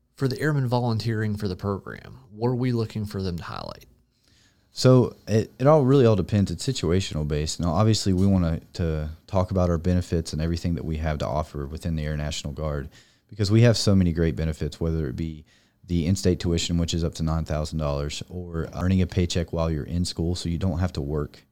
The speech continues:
Speaker 2: or it alleviates some of the stress of working. But also, if they, if the Air National Guard set them up with a career or a skill set that they're able to use on the outside in their civilian sector, 'cause there's so many different ways that each person is impacted.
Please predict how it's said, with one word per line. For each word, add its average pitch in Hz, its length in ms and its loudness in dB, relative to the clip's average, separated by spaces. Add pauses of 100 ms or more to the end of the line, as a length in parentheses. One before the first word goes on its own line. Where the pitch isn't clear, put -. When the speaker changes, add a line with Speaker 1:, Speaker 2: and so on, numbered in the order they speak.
Speaker 2:
or 85 180 -6
it 80 40 -2
alleviates 80 500 -4
some 85 180 -4
of 80 40 -4
the 76 60 -6
stress 82 340 -4
of 80 100 -6
working. 73 360 -6 (440)
But 98 120 0
also, 101 380 6
if 80 180 0
they, 85 360 2 (360)
if - 80 -14
the 98 100 2
Air 104 80 4
National 101 340 2
Guard 85 280 0
set 90 200 0
them 90 160 2
up 85 140 -2
with 82 140 -4
a 78 40 -6
career 73 720 -2
or 78 220 -6
a 71 40 -4
skill 95 300 0
set 80 300 -4
that 82 100 -6
they're 95 340 0
able 98 220 -2
to 85 80 -2
use 82 260 0
on 76 120 -4
the 73 100 -4
outside 71 600 -6
in 85 100 -8
their 78 100 -8
civilian 73 440 -6
sector, - 480 -8 (260)
'cause - 80 -6
there's 87 140 0
so 120 140 6
many 107 200 6
different 87 320 -2
ways 82 340 -2
that 71 220 -6
each 92 180 0
person 76 360 -2
is 62 120 -8
impacted. 71 640 -6